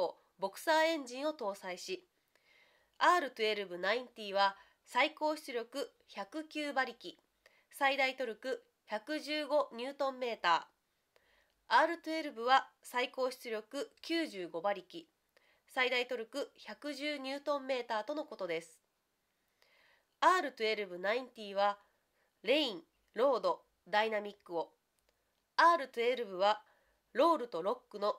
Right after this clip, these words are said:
ライディングモードを標準装備しています。それぞれアナログダブルメーターとデジタルメーター仕様があり、アールトゥエルブナインティはブラッ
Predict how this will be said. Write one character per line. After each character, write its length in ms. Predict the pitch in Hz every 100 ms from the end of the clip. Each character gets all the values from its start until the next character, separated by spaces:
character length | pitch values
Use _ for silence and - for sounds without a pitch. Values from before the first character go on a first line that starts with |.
| _
ラ 160 | 190 226
イ 80 | 262
デ 60 |
ィ 60 | 254
ン 40 |
グ 80 | 254
モ 180 | 247 233
ー 40 |
ド 120 | 202
を 160 | 254 - -
標 240 | 226 240
準 200 | 240 233
装 180 | 233 269
備 140 | 208
し 80 | 196
て 100 | -
い 100 | 165
ま 140 | 160 165
す。 160 | - _ _ _ _ _ _ _ _ _ _ _ _ _ _ _ _ _
そ 160 | - 277
れ 100 | 349
ぞ 140 | 339
れ 260 | 277 240 240 _ -
ア 100 | 202
ナ 140 | 285
ロ 100 | 320
グ 140 | 294 285
ダ 100 | 269
ブ 140 | 277
ル 80 | 269
メ 160 | 269
ー 60 | 240
タ 160 | 202 180
ー 80 | -
と 260 | 185 185 _ _ _ _ _ _ _
デ 80 | 220
ジ 120 | 233
タ 120 | 320
ル 100 | 302
メ 160 | 285 294
ー 80 | 294
タ 120 | 285
ー 60 | 269
仕 200 | - 262
様 160 | 202
が 180 | 170 -
あ 80 | 185
り、 180 | 156 - _ _ _ _ _ _ _ _ -
ア 60 |
ー 160 | 339 349
ル 80 | 254
ト 120 | 226
ゥ 40 |
エ 80 | 220
ル 100 | 214
ブ 100 | 190
ナ 140 | 185 196
イ 120 | 247
ン 40 |
テ 140 | 226 226
ィ 140 | 202
は 220 | 196 202 - _ _ _ _ _ 180
ブ 80 |
ラ 120 |
ッ 40 | 208